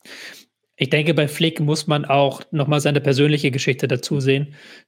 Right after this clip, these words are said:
nämlich, dass er bei Bayern ja sehr, sehr große Probleme mit Salihamidzic hatte und dass er da sehr, sehr unglücklich war in diesem Job, der eigentlich sein Traumjob war, Bayern-Trainer zu sein. Er war selber Bayern-Spieler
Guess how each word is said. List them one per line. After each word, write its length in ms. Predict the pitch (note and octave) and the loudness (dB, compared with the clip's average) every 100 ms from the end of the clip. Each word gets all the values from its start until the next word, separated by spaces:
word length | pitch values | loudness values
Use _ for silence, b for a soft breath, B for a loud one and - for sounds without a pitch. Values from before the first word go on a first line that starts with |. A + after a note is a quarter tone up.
| - | -2
nämlich, 280 | C#3 C3+ | 0 0
dass 180 | - C#3 | 0 0
er 200 | - D3 | 0 0
bei 180 | C3+ C3+ | 2 2
Bayern 420 | C3 C3 C#3+ C#3 | 2 2 2 2
ja 220 | C#3 C3 B2+ | 2 2 0
sehr, 300 | B2 C#3 C#3 | 2 2 2
sehr 140 | C#3 | 2
große 240 | C#3 C#3 | 2 -2
Probleme 300 | - C#3+ C#3+ | 0 2 2
mit 180 | C#3 C3 | 2 0
Salihamidzic 600 | - C3+ C#3 D#3 - B2 | 0 2 2 2 0 0
hatte 360 | C3+ B2 A#2 - _ - | -2 -2 -4 -8 _ -8
und 120 | C#3+ | -4
dass 160 | C#3 C3 | -2 -2
er 320 | D3+ C#3+ C#3 | 0 0 0
da 220 | C3 C3 | 2 0
sehr, 220 | B2+ C#3 | 2 2
sehr 160 | C#3 C#3 | 2 2
unglücklich 440 | D3+ D3+ C#3 C#3 | 2 0 0 0
war 160 | D3 C3 | 0 0
in 80 | C3 | 0
diesem 220 | C3 C3 | -2 0
Job, 260 | C#3+ C#3 - | 0 0 0
der 140 | C3+ | 0
eigentlich 460 | B2+ D3 C#3 C#3 C3+ | 0 -2 0 0 0
sein 160 | C3+ | 0
Traumjob 480 | C3+ D#3+ E3 C#3+ B2+ | 2 2 4 2 2
war, 340 | C3 B2 A#2+ - | 2 2 -2 -2
Bayern-Trainer 520 | C3+ C3 - C#3 C3 | 0 0 0 0 -2
zu 100 | C#3+ | -2
sein. 300 | C3+ C3+ C3+ | 0 0 0
Er 100 | C3 | 0
war 100 | C3 | 2
selber 280 | C3+ C3+ B2+ | 2 0 2
Bayern-Spieler 720 | C3 C3+ C#3+ - C#3 C#3 | 2 0 -2 -2 0 0